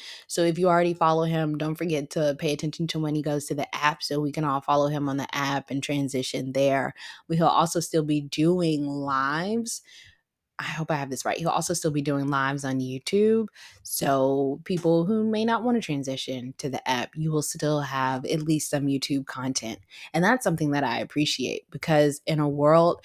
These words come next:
in the world of podcasting, right, it's always like you get the best content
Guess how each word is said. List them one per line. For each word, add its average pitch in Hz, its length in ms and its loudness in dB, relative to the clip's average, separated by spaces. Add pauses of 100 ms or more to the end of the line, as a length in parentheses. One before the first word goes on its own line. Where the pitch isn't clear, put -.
(160)
in 180 140 2
the 170 60 6
world 226 260 6
of 170 80 -2
podcasting, 131 720 -2
right, 131 340 -2 (340)
it's 165 200 -2
always 147 480 4
like 139 400 0 (160)
you 185 340 2
get 185 220 6
the 151 80 4
best 151 360 2
content 180 540 -2